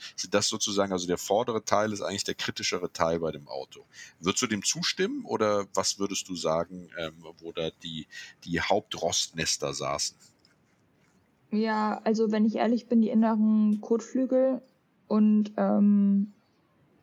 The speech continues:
Speaker 2: also hinten auch vor allen Dingen, weil der hat natürlich von unten auch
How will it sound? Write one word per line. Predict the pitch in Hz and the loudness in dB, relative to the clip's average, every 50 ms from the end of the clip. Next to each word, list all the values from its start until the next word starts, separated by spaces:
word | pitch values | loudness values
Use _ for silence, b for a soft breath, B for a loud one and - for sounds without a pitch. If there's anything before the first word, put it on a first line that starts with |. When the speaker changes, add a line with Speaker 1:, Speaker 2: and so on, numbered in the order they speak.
| _ _ _ _ _ _ | _ _ _ _ _ _
Speaker 2:
also | - 208 202 208 | 2 4 4 6
hinten | 214 220 233 254 262 - 240 247 | 6 6 6 4 4 2 0 0
auch | 240 - 247 247 - | 2 2 0 0 -2
vor | - - - | 0 0 2
allen | 247 247 247 233 | 4 4 4 4
Dingen, | 240 240 247 233 208 | 4 6 6 6 6
weil | 202 202 202 208 202 214 208 B B B B B B - | 6 4 4 4 4 2 0 B B B B B B 4
der | 208 | 4
hat | 208 208 | 4 6
natürlich | 226 220 214 214 233 226 214 | 4 4 4 4 4 2 2
von | - 208 - | 0 0 2
unten | - 214 233 240 - 226 220 | 4 4 4 4 2 2 2
auch | 208 208 196 208 226 226 - - | 4 6 4 4 2 0 -4 -10